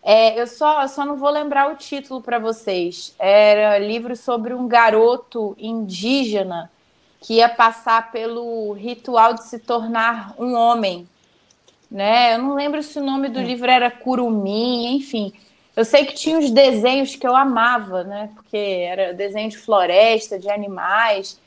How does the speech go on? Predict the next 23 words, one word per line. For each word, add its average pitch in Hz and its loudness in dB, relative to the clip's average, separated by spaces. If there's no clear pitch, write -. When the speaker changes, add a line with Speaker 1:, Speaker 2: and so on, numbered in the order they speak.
Speaker 1:
E 208 -2
era 226 4
muito 254 -4
legal, 240 4
porque 202 -12
ele, 185 -6
o, 196 -6
o 202 -4
menino 226 -4
no 233 -4
livro 220 -4
se 233 -8
emocionava, 233 2
né? 202 -6
Porque - -10
ele 208 -4
ia 208 -4
virar 202 -2
um 208 -6
homem 208 -2
e - -18
tal. 208 4
Então, 233 -8